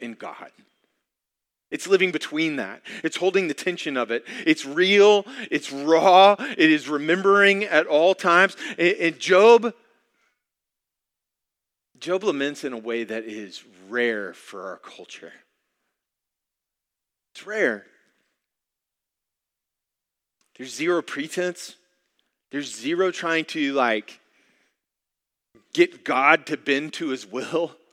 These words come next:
He's just speaking his emotions in this. There's no hint of, of trying even to use the right language. Friends, like, Job is gonna say some things. We're gonna see it on the screen in your, in your Bible.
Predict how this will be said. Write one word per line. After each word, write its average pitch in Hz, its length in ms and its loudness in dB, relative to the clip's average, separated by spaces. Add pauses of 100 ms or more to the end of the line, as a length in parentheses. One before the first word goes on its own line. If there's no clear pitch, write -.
(540)
He's 160 100 -12
just 185 280 -2
speaking 220 540 -4
his 180 200 0
emotions 143 500 -4
in 123 160 -8
this. 120 180 -8
There's 139 200 -6
no 170 160 2
hint 165 340 -2
of, 135 220 0 (260)
of 143 140 0
trying 170 420 6
even 165 220 0
to - 100 -10
use 160 160 -8
the 156 100 0
right 143 320 4
language. 165 500 2
Friends, 175 200 -2 (300)
like, 151 260 6
Job 196 300 6
is 160 140 -2
gonna 180 200 0
say 156 400 2
some 196 240 -6
things. 202 260 0
We're 190 120 -2
gonna 180 160 -2
see 185 220 -6
it 190 60 2
on 202 120 -2
the 160 40 -6
screen 190 360 0
in 175 100 -4
your, 143 140 -6 (240)
in 170 100 -2
your 151 120 0
Bible. 151 300 2